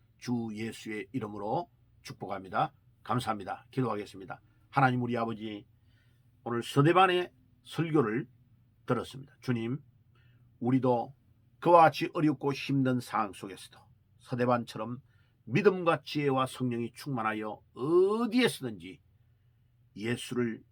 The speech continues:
증거하는 데 우리의 삶을 온전히 드릴 수 있도록 축복해 주시옵소서. 예수님의 이름으로 기도드리옵나이다. 아멘. 지금은 우리 주 예수 그리스도의 은혜와 하나님 우리 아버지의 사랑하심과 성령의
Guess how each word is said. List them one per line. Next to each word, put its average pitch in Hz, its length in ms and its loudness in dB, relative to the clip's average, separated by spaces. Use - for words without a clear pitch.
증거하는 110 560 -4
데 107 60 -8
우리의 104 240 -8
삶을 98 440 -14
온전히 160 480 -2
드릴 131 180 -4
수 - 140 -12
있도록 123 420 -6
축복해 98 600 -8
주시옵소서. 101 880 -6
예수님의 151 680 0
이름으로 131 380 -2
기도드리옵나이다. 113 1080 -8
아멘. 92 360 -8
지금은 123 300 0
우리 120 160 0
주 120 180 0
예수 117 240 -4
그리스도의 113 600 -6
은혜와 104 600 -4
하나님 180 440 0
우리 160 160 4
아버지의 156 380 4
사랑하심과 90 680 -10
성령의 175 1040 2